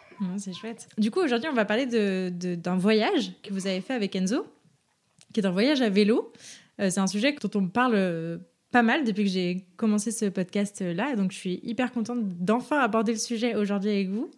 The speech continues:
Est-ce que vous pouvez nous raconter un peu l'histoire de ce voyage ? Comment ça s'est préparé et, euh, bah, où est-ce que vous êtes allés ? Racontez-nous.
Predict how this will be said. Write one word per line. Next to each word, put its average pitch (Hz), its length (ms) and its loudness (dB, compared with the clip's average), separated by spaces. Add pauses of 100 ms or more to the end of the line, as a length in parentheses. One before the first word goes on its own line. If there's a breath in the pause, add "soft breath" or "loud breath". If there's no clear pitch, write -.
(380 loud breath)
Est-ce 214 120 -2
que 359 80 4
vous 427 80 4
pouvez 269 140 0
nous 220 120 2
raconter 220 340 0
un 294 120 0
peu 240 100 0
l'histoire 247 260 0
de 285 60 -6
ce 240 120 0
voyage ? 202 560 2 (440)
Comment 220 200 -2
ça 247 100 -4
s'est 196 140 -6
préparé 208 800 0
et, 185 80 -2
euh, 170 440 -4
bah, 160 140 -8
où 202 100 0
est-ce 214 120 -2
que 202 80 -6
vous 185 160 0
êtes 170 120 -2
allés ? 175 200 -2 (180)
Racontez-nous. 196 480 -2